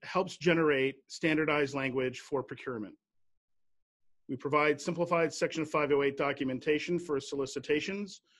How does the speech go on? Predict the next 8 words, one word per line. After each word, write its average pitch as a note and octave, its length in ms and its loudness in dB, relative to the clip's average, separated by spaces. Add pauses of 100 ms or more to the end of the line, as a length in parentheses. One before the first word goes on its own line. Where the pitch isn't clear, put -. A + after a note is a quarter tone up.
(200)
through F3+ 160 6
the E3+ 100 2
creation F3 600 2
of D3+ 380 0
the C#3 180 0
Solicitations D3 960 -4
Requirements D#3+ 640 -2
Tool, C3+ 420 -6